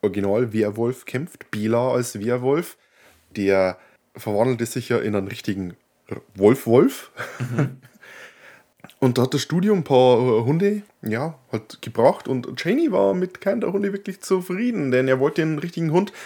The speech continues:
Speaker 1: mit dem er raufen kann. Der da auch, äh, sich nicht so zurückhält oder so, so auch dressiert ist, sondern einen, mit dem er richtig rum, rum, äh, rangeln kann. Und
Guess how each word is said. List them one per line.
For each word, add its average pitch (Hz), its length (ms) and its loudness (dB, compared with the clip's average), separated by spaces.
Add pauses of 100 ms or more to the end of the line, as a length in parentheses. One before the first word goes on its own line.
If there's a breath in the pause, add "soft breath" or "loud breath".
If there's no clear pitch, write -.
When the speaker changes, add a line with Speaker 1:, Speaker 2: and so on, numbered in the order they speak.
Speaker 1:
mit 123 120 -2
dem 139 140 2
er 147 160 0
raufen 127 300 -2
kann. 87 280 -2 (300 loud breath)
Der 110 80 4
da 110 160 6
auch, 120 220 4
äh, 117 560 4
sich 120 200 -2
nicht 156 160 -2
so 170 140 0
zurückhält 135 640 2
oder 110 180 -2
so, 113 480 -2 (160)
so - 140 -2
auch - 140 -2
dressiert 151 520 -2
ist, 180 300 0 (320 loud breath)
sondern 139 340 2
einen, 143 160 0
mit 147 120 -2
dem 147 120 0
er 147 60 0
richtig 143 320 -6
rum, 165 180 2
rum, 156 360 -4 (260)
äh, 110 80 0
rangeln 123 840 0
kann. 90 320 -8 (580)
Und 127 540 0